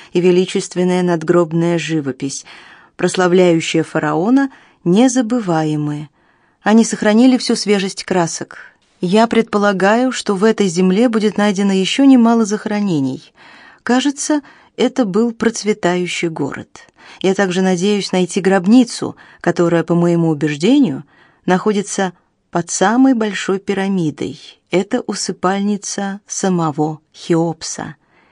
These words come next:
Каждый день мы ожидаем новых интересных открытий". Фрина оставила журнал раскрытым на странице, где были фотографии найденных предметов. Кинжал с изображением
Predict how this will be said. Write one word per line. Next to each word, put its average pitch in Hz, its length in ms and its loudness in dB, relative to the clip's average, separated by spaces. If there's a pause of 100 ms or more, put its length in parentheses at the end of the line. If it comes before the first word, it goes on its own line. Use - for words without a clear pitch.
(180)
Каждый 220 360 0
день 214 280 4
мы 226 140 4
ожидаем 185 520 0
новых 196 380 -2
интересных 147 600 -4
открытий". - 800 -12 (1120)
Фрина 233 320 4
оставила 180 460 0
журнал 165 360 0
раскрытым 160 520 -4
на 156 80 -2
странице, 202 640 -4 (260)
где 175 220 2
были 226 220 2
фотографии 180 800 -2
найденных 170 580 -2
предметов. - 540 -8 (920)
Кинжал 175 600 2 (220)
с - 100 -14
изображением 180 880 2